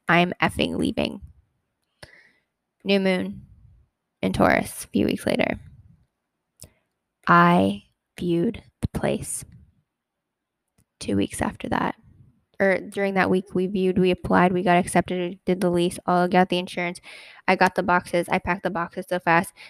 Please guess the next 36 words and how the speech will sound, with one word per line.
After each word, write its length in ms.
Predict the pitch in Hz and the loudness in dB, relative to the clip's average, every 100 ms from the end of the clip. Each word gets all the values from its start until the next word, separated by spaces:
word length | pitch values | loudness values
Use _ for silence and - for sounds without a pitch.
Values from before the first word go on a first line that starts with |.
| - _ _ | -20 _ _
I 80 | 196 | 0
moved. 420 | 196 165 - - - _ _ _ _ _ _ | 2 -2 -4 -12 -18 _ _ _ _ _ _
I 140 | 185 190 | 4 4
was 160 | 190 | 4
in 220 | - 202 214 | 4 4 6
my 140 | 220 | 4
place, 560 | - 185 180 220 - - - - | 6 4 4 2 -2 -4 -6 -6
<laughs> 200 | - - | -8 -10
sleeping 640 | - - - 180 196 214 233 | -10 -6 -4 0 0 2 0
in 100 | 240 | 2
the 100 | 254 | 4
bed 280 | 175 160 - | 6 4 4
on 180 | 175 175 | 0 2
May 160 | 160 | -2
twenty-third. 580 | - 190 - 156 156 208 - _ - - - - | -2 -4 2 4 4 2 -4 _ -16 -16 -10 -2
I 80 | 185 | 2
got 180 | 185 | 2
the 60 | 208 | 0
keys, 320 | - 190 185 | -12 -12 -12
though, 180 | 180 175 | -12 -12
like, 220 | 180 - | -14 -10
May 140 | 180 170 | -8 -8
twentieth, 380 | 160 156 208 - | -8 -8 -10 -12
but, 140 | 180 | -10
like, 160 | 175 - - 196 | -8 -8 -10 -10
I 60 | |
couldn't 220 | - 175 | -10 -6
get 120 | 175 175 | -6 -4
my 140 | 185 | -2
bed 200 | 175 - | 0 2
into 240 | 180 190 | 0 0
the 100 | 185 | -2
place 420 | - 190 196 - - - - - - - - _ _ _ _ _ | 2 4 4 4 -4 -12 -14 -12 -12 -16 -20 _ _ _ _ _
until 340 | 233 226 226 | 2 4 6
May 160 | 220 214 | 6 6
twenty-third. 500 | 220 208 208 208 | 4 0 0 -2